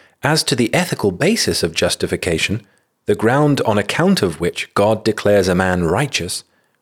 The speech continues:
Protestant justification by faith offers not itself. Our Westminster Confession of Faith for three hundred years has been denying this modernist idea that God imputes faith itself, the act of believing,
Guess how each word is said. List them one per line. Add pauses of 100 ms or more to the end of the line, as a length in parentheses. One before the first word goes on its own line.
(120)
Protestant
justification
by
faith (260)
offers
not
itself. (1800)
Our
Westminster
Confession
of
Faith (260)
for
three
hundred
years
has
been
denying
this (220)
modernist
idea (440)
that
God
imputes
faith
itself, (240)
the
act
of
believing,